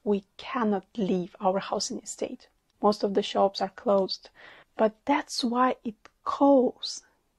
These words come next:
quarantine, not a vacation in Hawaii.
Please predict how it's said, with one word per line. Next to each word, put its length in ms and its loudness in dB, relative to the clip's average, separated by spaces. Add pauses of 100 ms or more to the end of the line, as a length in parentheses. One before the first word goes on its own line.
quarantine, 840 -4 (320)
not 280 0
a 60 -4
vacation 580 -2
in 120 -4
Hawaii. 720 0